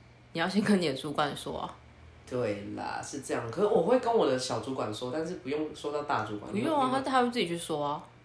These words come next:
Speaker 2: 对啊，是一层一层的嘛。
Speaker 1: 对啊。
Speaker 2: 可是我们现在就，哎，我现在这样讲，就我们大主管他会希望知道了。
Speaker 1: 那，那就没办法。
Speaker 2: 对啊，
Speaker 1: 这个，
Speaker 2: 没办法。
Speaker 1: 这个不是公务员关系，这是，
Speaker 2: 不是，这是他的问题。
Speaker 1: 这是个人的关系，
Speaker 2: 对，对，对。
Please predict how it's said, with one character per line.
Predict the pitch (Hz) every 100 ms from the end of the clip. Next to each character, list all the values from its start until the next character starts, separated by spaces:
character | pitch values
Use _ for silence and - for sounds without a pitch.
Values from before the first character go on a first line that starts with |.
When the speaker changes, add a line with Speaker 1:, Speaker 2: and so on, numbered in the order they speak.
| -
Speaker 2:
对 | 208 196
啊， | 185 185 -
是 | 277
一 | 269
层 | - 156
一 | 196
层 | - 104
的 |
嘛。 | 104 - - -
Speaker 1:
对 | - 202
啊。 |
Speaker 2:
可 | 180
是 | 254
我 | 170
们 | 123
现 | 175
在 | 170 160
就， | 143 147 - - -
哎， | 208 -
我 | 107
现 | 143
在 | 160
这 | 156
样 | 120
讲， | - - -
就 | 208
我 |
们 | 139
大 | 165 -
主 | 135
管 | 110
他 | 107
会 | 139 143 -
希 | - -
望 | 127
知 | 127 110
道 | 107
了。 | 82 73 - - -
Speaker 1:
那， | - 220 196 -
那 | 214
就 | 220
没 | 170
办 | 170 175
法。 | - -
Speaker 2:
对 | -
啊， | -
Speaker 1:
这 |
个， | 330
Speaker 2:
没 | 254
办 |
法。 | 202
Speaker 1:
这 | 285
个 | 214
不 | 170
是 | 208 208 180
公 | 185
务 | 180
员 | 139 -
关 | 147 151
系， | 156
这 | 160
是， |
Speaker 2:
不 | 170
是， | 196 190 160
这 | 190
是 | 196 208
他 | - 127 131
的 |
问 | 123
题。 | 233
Speaker 1:
这 |
是 | 202
个 |
人 | 160 151
的 |
关 | 147 151
系， | 175
Speaker 2:
对， |
对， | 240
对。 | 254